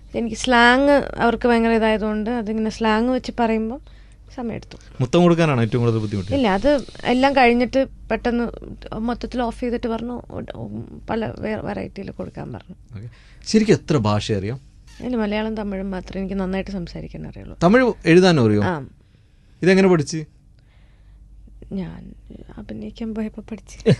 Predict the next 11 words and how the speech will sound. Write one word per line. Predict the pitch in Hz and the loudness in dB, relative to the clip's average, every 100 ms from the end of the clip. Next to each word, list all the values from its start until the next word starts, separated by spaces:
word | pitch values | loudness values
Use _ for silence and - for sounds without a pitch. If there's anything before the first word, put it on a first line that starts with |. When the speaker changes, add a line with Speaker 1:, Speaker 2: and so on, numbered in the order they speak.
| - | 2
Speaker 2:
<laughs> | 269 254 156 | 0 4 6
എഴുതാനൊക്കെ? | 180 180 156 123 113 - - | 6 6 4 0 -4 -8 -14
Speaker 1:
ആ, | 254 262 254 - - | -8 -8 -10 -12 -6
അയ്-, | 226 - | -2 4
ആദ്യം | 254 330 | 4 4
ഇവര് | 294 311 | 4 2
സ്ക്രിപ്റ്റ് | - 294 220 - | 0 -2 0 2
ഒന്നും | 285 285 | 4 4
തരില്ലല്ലോ | 254 233 226 214 | 2 2 0 0
നമുക്ക്. | 208 190 - | -2 -4 -4
Speaker 2:
ആ. | 180 147 131 | -2 0 0